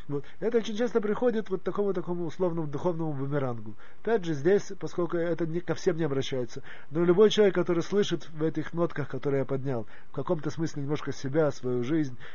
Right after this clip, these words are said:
или какие-то свои, э, как бы ракурсы того, как он шел по жизни, окей, да, простое упражнение. По крайней мере, периодически останавливаться и спрашивать из, из, из всей своей функциональности, которую я делаю,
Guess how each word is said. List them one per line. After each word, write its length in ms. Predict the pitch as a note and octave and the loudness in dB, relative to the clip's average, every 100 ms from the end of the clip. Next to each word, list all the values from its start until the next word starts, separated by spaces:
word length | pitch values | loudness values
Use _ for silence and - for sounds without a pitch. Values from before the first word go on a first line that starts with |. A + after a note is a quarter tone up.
| - | -4
или 80 | B2+ | -2
какие-то 380 | B2 D#3 C#3+ C3+ | -2 -2 -2 -2
свои, 460 | C3 C#3 D3 C#3+ - - - - - C3+ | -2 0 2 0 -2 -6 -6 -6 -6 -4
э, 160 | A#2+ | -4
как 120 | A#2 A#2 | -4 -4
бы 140 | B2+ | -2
ракурсы 580 | D#3 D3 D#3+ D3+ C3+ C3+ | 2 4 4 4 -4 -4
того, 260 | C#3+ C#3 | -2 -2
как 160 | C3+ C3 | -2 -2
он 140 | C3 | -4
шел 180 | A#2 A#3 | 2 2
по 140 | G#3+ E3 | 2 2
жизни, 320 | F3 D#3+ F3 - - - | 0 -2 -6 -6 -8 -4
окей, 340 | A#3+ A3 A3 G#3+ | -2 -2 -2 -2
да, 200 | F#3 A#3 G#3+ | 0 0 0
простое 340 | G3+ G3 A3+ G#3+ | -4 -2 2 2
упражнение. 600 | G3 F#3 D#3+ D#3+ C#3 C#3 - - - - - | 2 0 0 -2 -4 -6 -6 -6 -6 -6 -6
По 80 | - | 0
крайней 320 | A3+ A#3+ A#3+ | 4 4 4
мере, 380 | A3+ A3 G3+ - - - - | 6 8 8 6 -6 -6 4
периодически 720 | F#3 F#3+ F#3+ G#3+ G3+ G#3 F#3 | 10 12 12 12 6 4 6
останавливаться 800 | E3+ - G3+ B3+ B3 A3+ G#3 G#3 | 6 6 6 8 10 8 8 4
и 160 | G3 G3 | 2 0
спрашивать 600 | - G3 G3 - D#3 C3+ - - - | 2 6 6 6 0 0 -4 -6 -4
из, 240 | D3 - | -4 -4
из, 140 | F4 D#3 | -4 -2
из 160 | F#3 E3+ | -2 -2
всей 220 | - A3 | 0 0
своей 200 | - G3+ | 6 4
функциональности, 800 | F#3+ F3 F3+ F3 F3+ D#3+ C#3 - | 6 2 4 6 4 4 0 -2
которую 360 | B2 C3 C#3+ C#3 | -2 0 2 4
я 40 | |
делаю, 320 | C3+ B2+ A#2 | 4 2 0